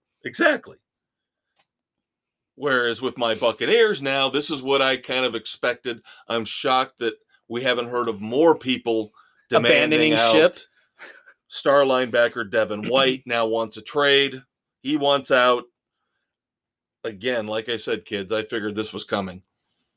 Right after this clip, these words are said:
Speaker 1: It's not 'cause of Tom Brady. It's because
Speaker 2: Of Todd
Speaker 1: of Todd
Speaker 2: Bowles.
Speaker 1: Bowles, the lack of leadership.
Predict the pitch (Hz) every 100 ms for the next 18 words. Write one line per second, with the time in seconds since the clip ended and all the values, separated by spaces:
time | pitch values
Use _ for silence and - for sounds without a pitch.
0 | _ _ _ _ _ _ - 107 139 139
1 | 131 - _ - 120 101 - - 131 123
2 | 101 107 113 110 101 87 - 120 104 117
3 | 113 110 196 - - 160 143 135 127 139
4 | 123 104 95 - 196 190 180 170 156 -
5 | - - - 110 110 127 127 110 92 120
6 | 185 170 151 - 160 151 -